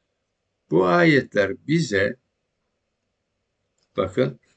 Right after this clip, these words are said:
dememe de lüzum kalmadı herhalde. Uzayda evet, uzayda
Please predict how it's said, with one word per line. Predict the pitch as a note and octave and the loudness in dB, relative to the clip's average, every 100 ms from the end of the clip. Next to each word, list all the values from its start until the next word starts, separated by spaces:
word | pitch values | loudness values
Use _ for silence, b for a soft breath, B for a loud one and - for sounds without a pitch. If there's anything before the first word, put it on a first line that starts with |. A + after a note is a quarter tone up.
| _ - | _ -6
dememe | A2+ C3 C#3 D3 | -2 0 0 0
de | C3+ | 0
lüzum | B2+ C#3+ B2+ | -2 -4 -4
kalmadı | C#3 D3 D#3+ A#2+ G2 | -2 0 0 0 -2
herhalde. | F2 E2 D#2 _ _ _ _ _ b b b _ | -2 -6 -8 _ _ _ _ _ b b b _
Uzayda | C3 C3 E3 E3 A2 G#2+ G2+ - _ _ _ _ _ _ _ _ _ _ _ _ _ _ _ _ | -8 0 2 4 2 0 0 -4 _ _ _ _ _ _ _ _ _ _ _ _ _ _ _ _
evet, | A2+ G#2+ G2 - | -4 -4 -4 -6
uzayda | A#2+ A#2+ C3 A2 - F#2+ A#2 | -8 0 2 2 0 -4 -4